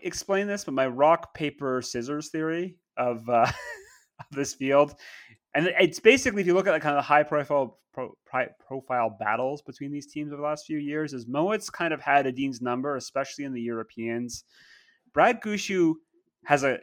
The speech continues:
has a really good record against Mowat, but doesn't have a great record against the Dean. So it's, it's this kind of weird thing where I think, and, and it's probably just the way they match up strategically, that Canada seems to beat Mowat, struggle against the Dean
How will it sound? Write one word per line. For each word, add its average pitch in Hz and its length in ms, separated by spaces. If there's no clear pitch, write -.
has 131 160
a 123 80
really 147 300
good 127 200
record 123 480
against 127 320
Mowat, 143 400
but 120 140
doesn't 175 280
have 151 220
a 135 40
great 127 260
record 120 500
against 117 280
the 107 80
Dean. 107 420
So 123 240
it's, 120 280
it's - 160
this 135 160
kind 170 220
of 151 100
weird 147 260
thing 139 360
where 123 360
I 120 100
think, - 380
and, 131 200
and 143 120
it's 147 180
probably 196 400
just 185 160
the 165 60
way 147 120
they 143 120
match 131 260
up 127 100
strategically, 110 840
that 117 160
Canada 143 400
seems 131 440
to 120 120
beat 120 400
Mowat, 113 440
struggle 120 320
against 113 280
the 107 60
Dean 104 460